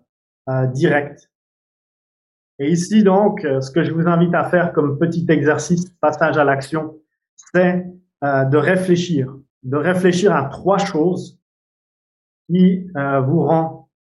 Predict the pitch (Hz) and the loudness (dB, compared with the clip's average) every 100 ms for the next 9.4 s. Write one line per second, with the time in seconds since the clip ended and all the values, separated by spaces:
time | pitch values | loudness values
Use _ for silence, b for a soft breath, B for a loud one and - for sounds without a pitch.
0 | - 165 131 131 - _ _ 135 214 208 | -4 -2 -2 -10 -18 _ _ -4 -2 -2
1 | - - _ _ 139 131 - - 185 180 | -6 -18 _ _ -4 -4 -4 0 0 2
2 | 156 151 165 165 - 170 165 156 151 151 | 4 4 2 0 -2 0 2 4 2 2
3 | 135 135 135 139 135 135 135 135 131 135 | 0 2 2 0 -2 0 0 0 0 2
4 | 135 131 123 123 _ _ _ - 165 - | 2 0 -2 -4 _ _ _ -2 -2 -2
5 | 160 190 190 185 156 151 - 180 175 139 | -2 0 2 2 2 2 -2 2 2 4
6 | 208 214 196 180 165 127 - - _ - | 2 2 2 0 0 -2 -6 -16 _ -12
7 | 131 160 180 - 156 180 180 147 131 135 | 0 2 2 -4 2 4 6 4 2 -2
8 | - 135 131 - 139 135 185 180 170 165 | -2 -2 -2 -2 -4 -2 0 2 2 2
9 | 165 147 185 - | 0 -2 -4 -6